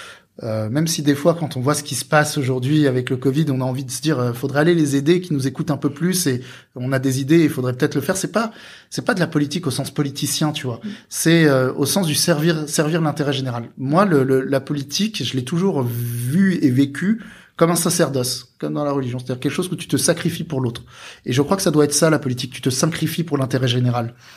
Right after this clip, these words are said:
Speaker 1: Euh, moi, ma grande conviction politique personnelle, ça a toujours été la démocratie directe. Cette capacité, structure-, en structurant, hein, de manière très précise, parce que tu, la France ne sera jamais la Suisse,
Speaker 2: Mm.
Speaker 1: mais, euh,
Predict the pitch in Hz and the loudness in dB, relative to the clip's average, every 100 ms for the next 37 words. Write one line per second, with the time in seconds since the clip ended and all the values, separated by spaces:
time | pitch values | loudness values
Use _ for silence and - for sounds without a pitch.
0 | - - - - - - 123 120 120 - | -20 -20 -20 -18 -8 0 2 2 0 -4
1 | - - - 147 160 135 135 170 165 143 | -10 -10 -2 2 4 4 4 4 4 0
2 | 143 - 147 147 135 139 - - 127 139 | 0 0 2 2 0 -4 -6 -4 -4 -2
3 | 165 165 123 131 135 131 139 127 127 123 | -2 -2 -4 -2 0 2 2 2 -2 -2
4 | 127 127 123 117 117 - - 120 - 156 | -4 -2 -2 -4 -10 -12 -8 -8 -2 0
5 | 160 147 - 123 143 185 - - _ _ | 2 0 -2 2 2 2 -2 -18 _ _
6 | _ _ _ - - 156 - 147 131 - | _ _ _ -10 -2 -2 0 0 0 -2
7 | - 123 - 156 160 160 170 131 - 117 | -6 -4 -2 -2 2 2 2 0 -4 -4
8 | 117 117 120 - - 139 139 - 175 165 | -2 -2 -4 -4 -4 0 0 0 -2 -2
9 | - - 113 104 - _ - 117 107 147 | -4 -4 -4 -6 -10 _ -8 -6 -4 -4
10 | - 120 120 113 123 123 120 - 123 - | -4 -4 -2 0 2 2 0 -2 -6 -8
11 | _ _ 202 180 - _ 127 127 147 175 | _ _ -16 -16 -20 _ 0 4 4 4
12 | 151 123 120 | 0 -2 -2